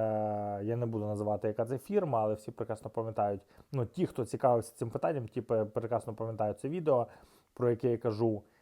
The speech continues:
е, коли Пшонка показував холодний гаманець і каже: «О, тут, блядь, зберігаються, нахуй, ключі до реєстру». О, це був холодний гаманець для криптовалют.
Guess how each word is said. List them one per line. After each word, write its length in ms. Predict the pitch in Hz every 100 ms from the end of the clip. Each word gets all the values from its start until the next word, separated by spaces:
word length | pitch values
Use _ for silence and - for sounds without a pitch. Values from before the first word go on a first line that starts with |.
| _
е, 180 | 120 113
коли 220 | - 127
Пшонка 440 | 120 - 143 120 113
показував 480 | 117 123 117 110 107
холодний 400 | 135 120 117 117
гаманець 380 | 139 180 180
і 40 | 120
каже: 200 | 120 117
«О, 140 | 156
тут, 160 | 160 120
блядь, 260 | 117 117
зберігаються, 520 | 107 113 117 131 117 107
нахуй, 280 | 104 117
ключі 340 | 107 117 110 131
до 120 | 120
реєстру». 500 | 117 90 82 - - - _ _ - - -
О, 240 | 123 113
це 180 | 107 214
був 160 | 190 180
холодний 340 | 165 160 139
гаманець 400 | 143 156 196 160
для 400 | 123 117 110 131
криптовалют. 680 | - 143 - 123 107 92 -